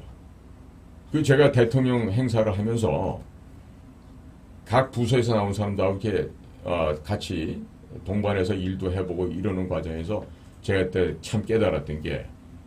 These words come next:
"야, 이거 정말 큰일이구나. 아, 우리도 부족하고 참 보잘것없는데 타 부서에서 나온 사람들도 요 모양인데."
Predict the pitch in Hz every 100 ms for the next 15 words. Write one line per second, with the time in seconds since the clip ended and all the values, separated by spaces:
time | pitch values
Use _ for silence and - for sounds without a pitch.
0 | - 80 82 92 87 85 82 - 147 131
1 | 76 - - - - - - - 87 90
2 | 123 185 220 220 226 220 196 - - -
3 | 131 151 151 135 135 135 113 120 113 92
4 | 113 123 113 110 90 78 82 92 208 -
5 | - - - - - 226 233 220 185 208
6 | 165 175 131 120 123 123 127 143 110 110
7 | 98 80 71